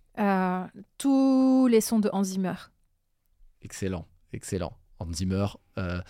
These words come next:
Speaker 2: Gladiator, euh, enfin, plein, plein
Speaker 1: Tu
Speaker 2: de
Speaker 1: prends
Speaker 2: super
Speaker 1: tous les
Speaker 2: films.
Speaker 1: films, Dune, tu prends tout, tout, tous les films, euh.
Speaker 2: Ah oui, c'est int-, c'est, il a fait les sons d'Interstellar.
Speaker 1: Oui.
Speaker 2: Incroyable, Interstellar. Quel est ton film préféré ?
Speaker 1: Euh, je regarde vraiment très peu de films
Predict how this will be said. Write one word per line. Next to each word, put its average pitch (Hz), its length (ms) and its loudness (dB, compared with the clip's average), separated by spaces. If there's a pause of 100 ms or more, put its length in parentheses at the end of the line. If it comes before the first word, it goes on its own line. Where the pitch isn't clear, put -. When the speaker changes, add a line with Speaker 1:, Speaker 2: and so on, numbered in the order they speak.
(260)
Speaker 2:
Gladiator, 110 1000 2
euh, 92 540 -2
enfin, 92 320 -4 (500)
plein, 113 160 2
plein 113 140 0
Speaker 1:
Tu 110 60 0
Speaker 2:
de 95 60 -2
Speaker 1:
prends - 100 2
Speaker 2:
super 110 160 2
Speaker 1:
tous 294 80 4
les 262 180 4
Speaker 2:
films. 254 280 0
Speaker 1:
films, 214 100 2
Dune, 226 580 0
tu 196 160 -14
prends 196 160 -10
tout, - 120 -16 (180)
tout, - 140 -14
tous 208 140 -12
les 190 120 -4
films, 202 280 -6
euh. 180 300 -6
Speaker 2:
Ah 95 120 -8
oui, 98 140 -2
c'est - 360 -8
int-, 101 140 -4 (180)
c'est, - 160 -10
il 104 100 -4
a 98 40 -2
fait - 100 -4
les 95 80 -4
sons 98 140 -6
d'Interstellar. 95 760 -6 (100)
Speaker 1:
Oui. 98 180 -4 (400)
Speaker 2:
Incroyable, 90 420 -6
Interstellar. - 440 -10 (100)
Quel 127 140 4
est 139 100 0
ton 113 80 -2
film 123 320 -2
préféré ? - 340 -10 (760)
Speaker 1:
Euh, 190 60 -6
je 185 100 -2
regarde 202 240 0 (200)
vraiment 220 460 2
très - 260 -2
peu 220 120 -6
de - 60 -12
films 220 380 -4